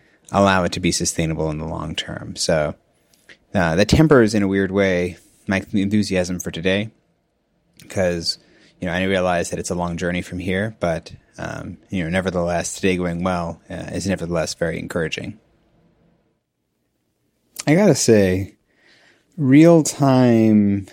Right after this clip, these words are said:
um, analytics are both the most wonderful and the most awful, terrible thing, um, in the world.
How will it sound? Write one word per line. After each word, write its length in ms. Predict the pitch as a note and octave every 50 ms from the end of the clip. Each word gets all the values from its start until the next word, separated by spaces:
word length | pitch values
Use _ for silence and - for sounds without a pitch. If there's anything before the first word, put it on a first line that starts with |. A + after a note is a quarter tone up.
| - -
um, 420 | G#2+ G2+ G2 G2 F#2+ F#2 E2+ E2+
analytics 920 | - - G#2+ G#2+ A2 A2 G#2+ G#2+ G2+ G2+ F#2+ F2+ - _ - - - - - -
are 120 | - A2+ G#2
both 520 | A2 G#2+ G#2+ G#2 G2+ G2+ - - - - -
the 160 | A#2 G#2+ A2
most 460 | G#2+ G#2+ G#2 G#2 G#2+ G#2 - - -
wonderful 840 | - F#2+ F#2 F#2+ F#2 F#2 G#2+ A2+ B2 B2 - C#3+ D3+ E3 F3 - _ _ _ _ _ _ _ _ _ _ _ _ -
and 420 | G2+ G2+ G2+ G2+ G2 F#2+ F#2+ F#2
the 220 | F#2+ G2+ - A2 G#2+
most 540 | G#2+ G#2+ G#2+ G#2+ G2+ G2 - - - - _ _ _ - - - _ _ -
awful, 520 | - G#2 G#2 A2+ A2 - G#2+ G#2+ G#2 G2+ G2
terrible 720 | - - - - A2 A2 G#2+ G#2+ G2+ F2 G#2 G2 F2+ G2+
thing, 560 | - - A#2 G#2 G2 F#2 F2 F2 F#2 G2 - _ _ _ _ _ _ _ _ _ _ -
um, 500 | - G2+ F#2+ F2+ F#2 F#2 F#2+ G2 G#2 G2+ - -
in 180 | - C3 A2+ G#2+
the 60 | G#2
world. 500 | F#2 G2 G2 - D#2+ G#2 - - -